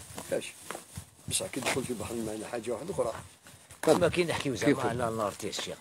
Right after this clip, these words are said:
Speaker 2: نحكيو على الارتيست.
Speaker 1: آه.
Speaker 2: سوا ديزون كيما يقول لك: "إجاز تاع عمر الزاهي ربي يرحمه".
Speaker 1: الله يرحمه ويرحمه.
Speaker 2: تعاشرت
Speaker 1: الله
Speaker 2: وأنا
Speaker 1: يرحمه،
Speaker 2: بالي
Speaker 1: الله
Speaker 2: وقعدت
Speaker 1: يرحمه
Speaker 2: معاه.
Speaker 1: برحمة الله.
Speaker 2: هكذا
Speaker 1: آه،
Speaker 2: شيخ.
Speaker 1: نعم.
Speaker 2: كي نحكيو على عمر الزاهي،
Speaker 1: آه.
Speaker 2: نحكيو على الفن ديالو.
Speaker 1: نعم، نحكيو عليه، وش داني لا في بريفي ديالو أنا؟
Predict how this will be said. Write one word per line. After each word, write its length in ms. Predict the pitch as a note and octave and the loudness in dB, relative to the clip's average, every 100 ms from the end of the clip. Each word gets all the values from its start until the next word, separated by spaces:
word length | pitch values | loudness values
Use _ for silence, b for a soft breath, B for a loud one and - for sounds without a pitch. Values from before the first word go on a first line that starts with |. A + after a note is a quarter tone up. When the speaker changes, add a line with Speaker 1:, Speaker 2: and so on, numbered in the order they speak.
| F2 | -6
Speaker 2:
نحكيو 340 | E2+ A2+ G2+ | -4 0 2
على 100 | F2+ | 2
الارتيست. 560 | F2 E2+ - - - - | 2 0 0 -6 -6 -4
Speaker 1:
آه. 260 | A2+ A#2 | 0 2
Speaker 2:
سوا 140 | A2 G#2 | 0 -2
ديزون 360 | F#2+ F#2+ G#2+ | -2 -4 -4
كيما 220 | G2 G2+ G2 | -4 -2 -2
يقول 200 | G2 G2 | -2 -4
لك: 140 | G2 | -2
"إجاز 380 | F#2 F2+ F#2+ - | -2 0 -2 -2
تاع 120 | F2 | -2
عمر 200 | F2 E2+ | -2 -4
الزاهي 380 | - F2+ E2+ D#2+ | -6 -4 -2 -4
ربي 240 | D2+ F#2 | -6 -6
يرحمه". 280 | E2+ D#2 - | -6 -6 0
Speaker 1:
الله 220 | B2+ A2+ | 4 6
يرحمه 280 | G#2+ A#2 B2 | 4 2 2
ويرحمه. 220 | A2+ G#2+ | 2 4
Speaker 2:
تعاشرت 460 | G2+ G#2+ A2 A2+ F#2+ | 4 4 2 0 0
Speaker 1:
الله 120 | A2+ | 0
Speaker 2:
وأنا 240 | A2 A#2+ | 2 2
Speaker 1:
يرحمه، 160 | G#2 - | 2 2
Speaker 2:
بالي 280 | G#2+ G2+ G#2+ | 0 2 0
Speaker 1:
الله 180 | A2+ A#2 | 2 2
Speaker 2:
وقعدت 220 | G#2+ G#2+ | 0 0
Speaker 1:
يرحمه 120 | A2 | 0
Speaker 2:
معاه. 400 | G2 A2+ G#2 A2 | 4 4 4 4
Speaker 1:
برحمة 160 | G2+ F#2 G2+ | 4 0 -6
الله. 280 | G2+ G#2 - - | -6 -8 -8 2
Speaker 2:
هكذا 300 | A#2+ G#2 G#2 | 2 4 2
Speaker 1:
آه، 40 | |
Speaker 2:
شيخ. 260 | G2+ G#2+ - | 2 0 0
Speaker 1:
نعم. 220 | A2 G#2 - _ - | -4 -4 -8 _ -4
Speaker 2:
كي 160 | D3 C#3+ | 0 2
نحكيو 420 | A#2 - A#2+ G#2+ | 0 -2 2 2
على 160 | G2+ | 4
عمر 260 | F#2+ F#2 F2+ | 2 0 -4
الزاهي، 280 | D#2+ F2 - | -4 -4 -4
Speaker 1:
آه. 100 | - - - | -6 -12 -16
Speaker 2:
نحكيو 320 | - - F#2 | -14 -6 -4
على 80 | A2+ | -2
الفن 260 | B2+ B2+ F#2 | -2 -4 -2
ديالو. 400 | G2 E2 A#1 A#1 | 0 0 -2 -2
Speaker 1:
نعم، 500 | - G2 F#2 A2+ A#2+ | 0 0 -2 -4 -4
نحكيو 320 | - - A#2 G#2 | -6 -6 -4 -2
عليه، 180 | - | 0
وش 480 | - A3+ C#4 C#4+ - | 0 2 2 2 2
داني 360 | B3 A3 A3 G3+ | 6 8 10 8
لا 220 | G3+ F#3+ | 8 8
في 100 | F3 | 6
بريفي 340 | F3 E3 D3 | 8 8 10
ديالو 380 | C#3+ D3 C3 C3 | 10 10 10 8
أنا؟ 280 | A#2+ F#2+ | 8 4